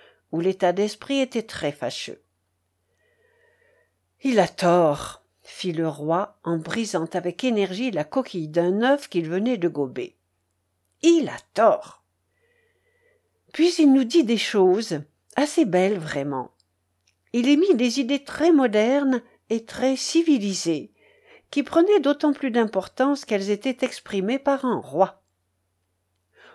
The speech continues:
Aucune raison, affirmait-il avec énergie,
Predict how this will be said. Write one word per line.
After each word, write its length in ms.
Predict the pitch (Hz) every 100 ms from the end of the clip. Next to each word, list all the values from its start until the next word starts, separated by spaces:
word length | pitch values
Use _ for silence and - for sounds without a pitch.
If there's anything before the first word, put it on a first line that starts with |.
| _ -
Aucune 720 | 294 339 330 _ - 294 262
raison, 640 | 214 220 226 220 277 285 - _ _ _
affirmait-il 720 | 160 - 190 175 185 240 208
avec 280 | 151 160 -
énergie, 640 | 180 190 202 202 269 262